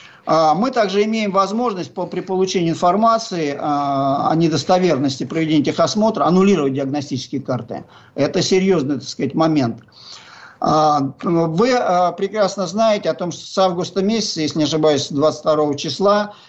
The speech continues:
а, у нас отвязаны, а, полис об обязательном страховании от, а, диагностических карт. Теперь можно, раньше, а, для того, чтобы по-, получить полис, а, гражданской ответственности, было необходимо пройти техосмотр, предъявить диагностическую карту, только после этого можно было получить полис.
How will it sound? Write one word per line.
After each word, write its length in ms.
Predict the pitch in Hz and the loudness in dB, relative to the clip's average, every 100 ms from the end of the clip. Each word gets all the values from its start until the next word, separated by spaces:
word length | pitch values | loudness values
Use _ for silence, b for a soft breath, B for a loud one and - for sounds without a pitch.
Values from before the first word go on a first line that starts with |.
| B | B
а, 220 | - 147 | -4 -2
у 140 | 139 147 | 0 2
нас 400 | 160 185 175 175 | 2 2 0 -2
отвязаны, 920 | 143 147 151 180 170 147 151 143 135 | -2 -2 0 2 2 0 -4 -2 -4
а, 720 | - 147 139 135 131 131 127 | -4 -4 -2 -2 0 0 -2
полис 400 | 120 190 160 156 | 0 2 2 0
об 80 | 147 | -4
обязательном 360 | 147 156 143 | -2 -2 -2
страховании 580 | 135 151 151 170 185 156 | -4 -6 0 0 2 -2
от, 220 | - 147 156 | -4 -2 0
а, 240 | 147 143 | 0 2
диагностических 760 | 143 156 160 135 139 - 139 | 0 2 2 2 -2 0 -2
карт. 280 | - 117 - | 0 -2 0
Теперь 360 | 160 135 185 160 | -2 2 2 2
можно, 480 | 165 165 151 147 147 | 2 2 0 0 2
раньше, 400 | 175 - 160 143 | 2 2 0 0
а, 460 | - 147 143 139 | 2 2 2 2
для 140 | 139 156 | 2 2
того, 240 | 175 165 | 4 2
чтобы 240 | - 151 131 | 0 -6 0
по-, 180 | 156 | 2
получить 460 | 147 120 117 151 131 | 2 0 0 -2 -2
полис, 420 | 185 151 135 - | 0 2 0 -2
а, 540 | - 151 147 139 139 139 | 0 4 4 4 2 4
гражданской 580 | 139 151 139 147 139 175 | 4 4 4 2 2 0
ответственности, 760 | 175 247 240 190 - 180 165 | 2 -2 0 -4 -2 0 0
было 220 | 147 196 185 | 2 4 4
необходимо 520 | 160 - 165 175 156 | 2 0 0 2 2
пройти 280 | 160 160 147 | 0 0 0
техосмотр, 600 | 156 147 156 226 254 - | 0 0 2 2 2 -2
предъявить 380 | 147 151 170 147 | -6 -2 -2 2
диагностическую 680 | 151 143 156 156 131 131 131 | 0 2 0 0 -2 -2 2
карту, 320 | 233 240 180 | 0 0 -6
только 260 | 147 127 120 | -6 -6 -8
после 340 | - - 208 | -8 -2 -2
этого 180 | 214 143 | 2 0
можно 160 | 151 | 0
было 160 | 143 139 | 0 -2
получить 340 | 160 156 202 | -2 -4 -6
полис. 360 | - 143 - | -2 0 0